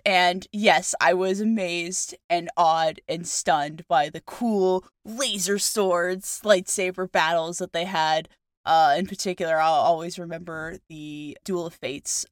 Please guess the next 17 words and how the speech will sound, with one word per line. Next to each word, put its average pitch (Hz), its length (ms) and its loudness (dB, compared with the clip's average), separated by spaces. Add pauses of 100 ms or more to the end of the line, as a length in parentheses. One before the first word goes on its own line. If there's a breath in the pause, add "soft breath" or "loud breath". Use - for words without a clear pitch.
(160)
fight 160 340 -2
with 165 240 -10
Darth 151 260 -6
Maul 180 320 4
and 160 100 -2
Obi-Wan 139 340 -8
Kenobi, 190 520 2 (280)
uh, 139 360 2
in 151 400 -8 (160)
The 147 100 0
Phantom 165 360 -6
Menace. 190 500 2
Yes, - 300 -4
not 160 160 -6
a 160 40 -14
good 262 220 4
film 233 500 2